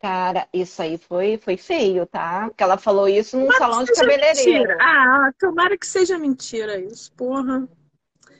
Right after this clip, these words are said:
Speaker 2: Qualquer um pode ser expert na família real. Olha nós
Speaker 1: É.
Speaker 2: duas aqui. <laughs>
Speaker 1: Essa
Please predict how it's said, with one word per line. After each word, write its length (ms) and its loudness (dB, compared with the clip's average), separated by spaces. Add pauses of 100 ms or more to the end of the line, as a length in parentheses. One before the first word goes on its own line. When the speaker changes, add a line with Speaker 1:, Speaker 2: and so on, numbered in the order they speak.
(480)
Speaker 2:
Qualquer 560 2
um 220 6
pode 260 2
ser 160 0 (100)
expert 520 0
na 180 0
família 420 0
real. 500 6
Olha 260 6
nós 180 6
Speaker 1:
É. 140 4
Speaker 2:
duas 440 6
aqui. 1040 2
<laughs> 840 -10 (380)
Speaker 1:
Essa 540 2